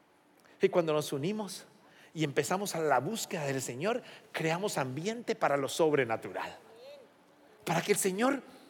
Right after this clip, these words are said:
se mueva en nosotros. Por eso lo importante de mi cita espiritual con el Rey, porque si me quedo en casa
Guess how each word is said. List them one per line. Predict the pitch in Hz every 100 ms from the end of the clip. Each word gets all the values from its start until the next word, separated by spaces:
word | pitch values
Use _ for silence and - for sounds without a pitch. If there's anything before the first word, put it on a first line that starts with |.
| - -
se | - - 185
mueva | 185 226 233 180
en | 127
nosotros. | 120 - 113 - - - - - - _ - -
Por | -
eso | 254 302
lo | 277
importante | 233 - 190 180 240 247
de | 240 214
mi | 190
cita | 170 - 320 -
espiritual | - - 180 143 226 240 285
con | 269
el | 220 185
Rey, | 202 320 269 - -
porque | 240 226
si | - 254
me | 214 190
quedo | - 359 392 349
en | 233 185
casa | - 190 165 170